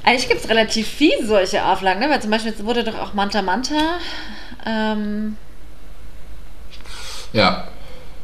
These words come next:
Speaker 2: Ich meine, es ist ein ganz anderes Genre, ganz
Speaker 1: Ganz
Speaker 2: andere-, also
Speaker 1: anderes
Speaker 2: ist auch
Speaker 1: Genre,
Speaker 2: sch-,
Speaker 1: ja,
Speaker 2: auch,
Speaker 1: aber, ähm,
Speaker 2: auch ein Schwachsinn irgendwie, aber
Speaker 1: Ja.
Speaker 2: ganz anderes Genre jetzt nicht, aber
Speaker 1: Schwachsinn.
Speaker 2: Ja, Entschuldigung, wenn Til Schweiger neuen Manta Manta
Speaker 1: Und dann
Speaker 2: Film
Speaker 1: ist
Speaker 2: macht,
Speaker 1: es
Speaker 2: dann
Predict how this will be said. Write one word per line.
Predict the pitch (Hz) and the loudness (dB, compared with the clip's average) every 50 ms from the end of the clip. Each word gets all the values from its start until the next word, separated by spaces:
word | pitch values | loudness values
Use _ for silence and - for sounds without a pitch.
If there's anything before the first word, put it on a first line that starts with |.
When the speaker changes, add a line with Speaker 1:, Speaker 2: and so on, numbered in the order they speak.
| - - - - - - - - - - - - - - - | -6 -6 -6 -6 -6 -8 -8 -8 -8 -8 -10 -10 -8 -6 0
Speaker 2:
Ich | 101 | 2
meine, | 104 101 95 | 4 4 4
es | 92 | 4
ist | - - | 2 0
ein | 92 | 2
ganz | 92 92 90 90 87 | 2 2 2 2 2
anderes | 95 92 87 87 87 78 | 2 2 2 0 0 0
Genre, | 80 82 82 85 - 87 | 0 2 2 2 2 0
ganz | 85 85 - | 0 0 0
Speaker 1:
Ganz | 78 87 190 | 2 2 2
Speaker 2:
andere-, | 196 190 | 4 4
also | 180 | 2
Speaker 1:
anderes | - 147 - - | 2 0 0 2
Speaker 2:
ist | - | 4
auch | - 269 330 - | 4 4 4 4
Speaker 1:
Genre, | 226 190 | 2 0
Speaker 2:
sch-, | 190 196 | 2 2
Speaker 1:
ja, | 240 285 | 2 2
Speaker 2:
auch, | 269 - - | 2 2 0
Speaker 1:
aber, | 202 196 185 185 190 185 - - - 92 - | 0 0 0 0 0 -2 -4 -6 -6 -4 -4
ähm, | 180 | -2
Speaker 2:
auch | - - | -2 0
ein | 101 | 0
Schwachsinn | - - - 95 95 - - 123 120 117 | 0 2 2 2 2 2 0 2 2 4
irgendwie, | 123 135 135 139 139 143 131 | 2 2 4 4 4 4 4
aber | 95 95 95 98 98 95 92 - | 4 6 6 8 8 8 6 4
Speaker 1:
Ja. | - 190 175 - - - | 2 0 -4 -6 -4 -4
Speaker 2:
ganz | - 87 80 - | -2 -2 -2 -2
anderes | 85 82 85 82 - | -2 -2 -2 0 0
Genre | 85 85 82 80 | 2 2 2 0
jetzt | 76 - - | 0 0 -2
nicht, | 92 101 - - | -2 -2 -2 -4
aber | - 71 71 | -2 -2 -2
Speaker 1:
Schwachsinn. | 71 73 73 - - - - 220 - - - - - - - - - - - - - - - - - - - - - - - - - - | -2 -2 -2 -4 -6 -8 -8 -8 -8 -8 -8 -8 -6 -8 -6 -6 -6 -6 -6 -8 -8 -8 -8 -8 -8 -8 -8 -8 -8 -8 -8 -8 -6 -2
Speaker 2:
Ja, | 87 78 73 78 | 2 2 2 2
Entschuldigung, | 85 - - 92 85 85 82 80 80 80 82 | 2 0 0 0 2 2 2 2 2 2 0
wenn | 80 80 | 0 0
Til | 78 95 87 | 0 0 0
Schweiger | 78 82 82 82 85 87 | 0 2 2 4 4 4
neuen | 165 165 165 165 | 2 2 2 2
Manta | 165 160 - 180 | 2 0 0 0
Manta | 156 160 - | 0 0 4
Speaker 1:
Und | 226 | 4
dann | 214 208 | 4 4
Speaker 2:
Film | 95 90 87 | 4 4 2
Speaker 1:
ist | 87 | 0
Speaker 2:
macht, | 85 85 | 0 0
Speaker 1:
es | - | -2
Speaker 2:
dann | 175 82 85 82 82 | -2 -2 -2 -4 -4